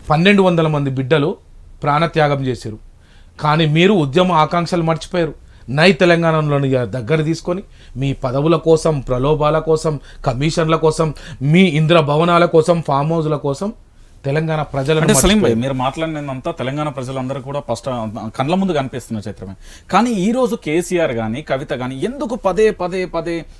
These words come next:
Speaker 2: మేధావులు, కవులు, కళాకారులు మౌనం వీడాలి, మౌనం వీడాలి ఎందుకు అంటే వాళ్ళ ఆత్మరక్షణలో పడ్డారా, లేకపోతే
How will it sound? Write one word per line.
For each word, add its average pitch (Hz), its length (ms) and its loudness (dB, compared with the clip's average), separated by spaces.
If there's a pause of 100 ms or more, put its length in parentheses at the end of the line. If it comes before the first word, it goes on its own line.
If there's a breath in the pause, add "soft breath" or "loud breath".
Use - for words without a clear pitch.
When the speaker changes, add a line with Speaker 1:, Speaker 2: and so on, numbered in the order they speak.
(140)
Speaker 2:
మేధావులు, 165 640 2
కవులు, 170 380 0
కళాకారులు 156 480 0
మౌనం 170 340 -2
వీడాలి, 156 360 -2
మౌనం 165 320 -4
వీడాలి 160 280 -2
ఎందుకు 202 280 -2
అంటే 175 200 -2
వాళ్ళ 143 260 0
ఆత్మరక్షణలో 185 760 0
పడ్డారా, 165 420 -2
లేకపోతే 240 420 -4